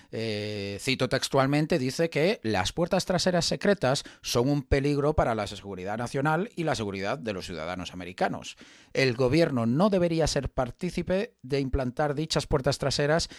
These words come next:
en sistemas criptográficos usados por americanos", en lo cual yo personalmente, como opinión personal, estoy absolutamente, eh, de acuerdo. La N S A solo contestó que ha cambiado sus políticas, pero no dice cómo.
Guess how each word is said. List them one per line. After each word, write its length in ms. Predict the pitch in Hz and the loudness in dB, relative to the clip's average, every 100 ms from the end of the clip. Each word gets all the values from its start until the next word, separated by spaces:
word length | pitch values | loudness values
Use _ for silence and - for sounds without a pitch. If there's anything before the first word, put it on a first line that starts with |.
| - - | -12 -4
en 140 | 120 | -2
sistemas 440 | 123 - 135 123 | 0 0 0 0
criptográficos 840 | - 113 - 131 147 151 151 170 - | -4 -6 -2 0 0 0 0 0 -2
usados 460 | 117 - 104 123 - | -4 -2 -2 -2 -2
por 140 | 127 | -2
americanos", 680 | 92 85 - 117 92 - - | -2 -6 -6 -6 -6 -12 -14
en 140 | 104 | -8
lo 140 | 101 101 | -6 -4
cual 340 | 135 139 139 | 0 2 0
yo 180 | 127 151 | -2 -2
personalmente, 760 | 120 - 110 117 127 147 180 160 | -4 -6 -6 -4 -2 -2 -4 -4
como 200 | 104 92 | -6 -8
opinión 320 | - 95 98 | -8 -8 -8
personal, 480 | - - 139 156 170 - _ | -6 -2 0 0 -2 -12 _
estoy 300 | 101 135 123 | -6 0 0
absolutamente, 920 | 120 110 110 104 98 104 101 127 - - | 0 -2 -2 -2 -4 -4 -2 -2 -2 -8
eh, 360 | 90 85 80 | -10 -10 -12
de 60 | 76 | -12
acuerdo. 500 | 73 120 85 73 - _ - - - - | -6 -4 -4 -6 -14 _ -14 -14 -16 -8
La 220 | 120 127 | 2 6
N 140 | 139 160 | 6 4
S 180 | - 160 | 4 6
A 260 | 180 233 - | 6 4 -2
solo 280 | - 123 117 | 2 2 4
contestó 640 | 120 127 - 160 175 208 | 2 0 0 2 2 2
que 640 | 131 113 107 98 95 92 _ - _ - | -2 0 0 0 -2 -6 _ -16 _ 6
ha 160 | 185 | 6
cambiado 420 | - 156 202 165 | 6 4 4 4
sus 160 | - 226 | 2 0
políticas, 720 | - 170 180 131 135 160 - - | 0 0 0 -2 -2 -2 -2 2
pero 420 | 135 160 226 - | 8 8 8 4
no 220 | 123 117 | 2 2
dice 260 | 123 - 123 | 2 0 4
cómo. 360 | 180 143 76 | 4 4 0